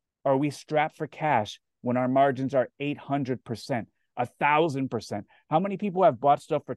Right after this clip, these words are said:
two dollars and sold it for a hundred? Raise your hand. Like, everyone has done that. If you have cash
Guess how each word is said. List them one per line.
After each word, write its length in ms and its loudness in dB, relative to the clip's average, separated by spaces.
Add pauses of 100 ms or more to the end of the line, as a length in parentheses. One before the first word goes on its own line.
two 120 -4
dollars 360 4
and 120 -4
sold 220 0
it 80 -6
for 140 -2
a 40 -2
hundred? 360 -6
Raise 180 0
your 80 -6
hand. 220 -6 (260)
Like, 180 0
everyone 400 4
has 140 0
done 200 0
that. 180 -12 (640)
If 180 0
you 460 2
have 260 -2 (100)
cash 540 2